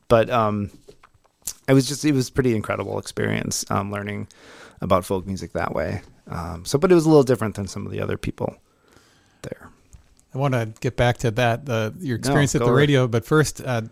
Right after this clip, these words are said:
Speaker 2: you mentioned covers. Uh, Greg Schiller's always on you about not
Speaker 1: Oh,
Speaker 2: your
Speaker 1: gosh.
Speaker 2: stepping stone. So what, what, what's up with that? I know you said in response that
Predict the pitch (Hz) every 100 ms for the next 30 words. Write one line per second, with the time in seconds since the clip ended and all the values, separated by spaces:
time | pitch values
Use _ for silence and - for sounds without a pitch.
0 | - 139 147 156 127 113 - 190 127 110
1 | 101 131 120 143 131 - 160 156 117 113
2 | 107 107 107 110 107 107 104 104 104 -
3 | 113 110 104 90 143 127 110 - 110 107
4 | 101 - 113 135 - 165 185 185 160 180
5 | 214 196 156 180 123 120 143 147 - 147
6 | 131 120 - - _ _ 139 135 - 135
7 | 131 123 - 117 117